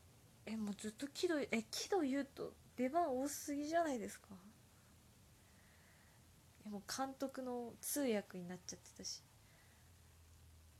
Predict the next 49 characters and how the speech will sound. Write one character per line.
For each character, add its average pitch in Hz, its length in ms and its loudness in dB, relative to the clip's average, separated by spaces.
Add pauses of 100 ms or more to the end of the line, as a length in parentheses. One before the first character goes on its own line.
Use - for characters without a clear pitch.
(1080)
ね、 196 280 -12
稲 233 180 -4
妻 330 220 -6
イ 320 80 -2
レ 320 120 -2
ブ 254 120 -2
ン 196 100 -4
の 185 120 -6
大 185 40 -4
人 196 160 -6 (120)
た 185 120 -10
ち 180 220 -14
が 180 100 -10
ダ 180 180 -8
メ 220 140 -4
す 277 160 -4
ぎ 269 160 0
る 233 100 0
ん 185 120 -6
で 180 80 -12
す - 180 -14
よ 170 80 -10
ね。 170 460 -12 (1800)
な - 60 -16
ん - 40 -20
か、 - 100 -20
「お - 80 -12
前 233 220 -2
な 277 100 2
ら 233 140 4
わ 214 100 2
か 247 160 -4
る 233 140 0
だ 208 100 0
ろ」 196 160 -4
み 190 80 -2
た 196 140 -10
い 190 60 -10
な 202 100 -12
こ - 80 -18 (100)
と 214 80 -12 (1000)
言 202 220 -4
う、 - 140 -10
言 208 140 -4
い 247 40 -2
ま 254 140 -2
す - 160 -4
け 208 80 -8
ど、 214 180 -14